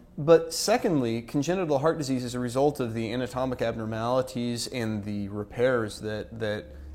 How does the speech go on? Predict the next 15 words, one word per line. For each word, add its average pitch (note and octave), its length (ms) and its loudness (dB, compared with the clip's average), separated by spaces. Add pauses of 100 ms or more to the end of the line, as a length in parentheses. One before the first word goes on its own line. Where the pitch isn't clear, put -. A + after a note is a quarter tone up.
(140)
that, G#2 640 -2
um, G2+ 400 -4 (380)
go A#2+ 160 6
with A2+ 460 -2
the, G2 300 -6 (100)
go A#2 160 2
with G#2+ 320 -4
the, F2+ 320 -8
the G#2 120 -8
subject A#2 560 -2
or A2+ 180 0
with G#2+ 140 -2
the G2+ 140 -4
area. A2 400 0 (420)
Um, A#2+ 440 2